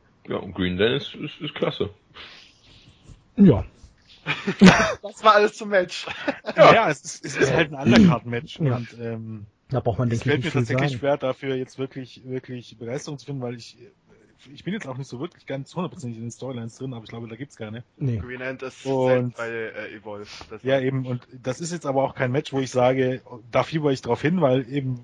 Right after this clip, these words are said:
Speaker 4: wie Zack schon sagte, Maxwell ist eine Wurst. Und das wird, im besten Falle wird's ein ansprechendes Comedy-Match. Im
Speaker 3: Ja.
Speaker 4: schlechtesten Falle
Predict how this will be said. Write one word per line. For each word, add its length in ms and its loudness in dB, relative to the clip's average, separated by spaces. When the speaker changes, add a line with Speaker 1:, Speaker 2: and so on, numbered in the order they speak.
Speaker 4:
wie 440 -4
Zack 200 -8
schon 140 -6
sagte, 280 -4
Maxwell 320 -6
ist 120 -8
eine 100 -6
Wurst. 380 -10
Und 180 -4
das 220 -2
wird, 160 0
im 160 0
besten 320 2
Falle 220 4
wird's 180 0
ein 60 -6
ansprechendes 500 -4
Comedy-Match. 600 -6
Im 100 -6
Speaker 3:
Ja. 40 -6
Speaker 4:
schlechtesten 500 -2
Falle 460 4